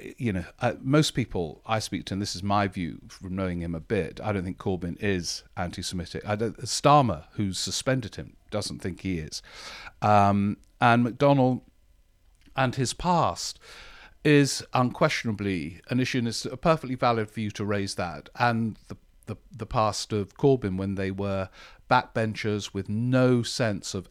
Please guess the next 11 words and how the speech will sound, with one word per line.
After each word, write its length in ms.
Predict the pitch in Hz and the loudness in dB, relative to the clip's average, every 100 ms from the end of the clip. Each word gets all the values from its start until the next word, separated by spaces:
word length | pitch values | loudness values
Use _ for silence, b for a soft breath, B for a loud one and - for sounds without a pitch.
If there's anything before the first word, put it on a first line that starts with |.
| _ | _
ever 540 | 123 113 110 101 98 - B B B B | -2 0 0 0 -2 -6 B B B B
acquiring 680 | - - - 117 107 101 95 | -12 -8 2 4 4 2 -4
power 440 | - 123 113 104 | -8 -8 -4 -4
within 380 | 92 98 95 95 | -6 -8 -6 -8
the 80 | 92 | -6
Labour 320 | 98 107 90 | -4 -6 -8
Party. 580 | - 95 82 - - - b b b | -10 -8 -8 -10 -16 -18 b b b
And 160 | 117 104 | -8 -4
they 100 | 101 | -4
were 240 | 98 92 | -4 -6
protesters, 920 | 90 - 120 - 101 - 110 98 101 | -6 -4 -4 -4 -8 -6 -6 -6 -6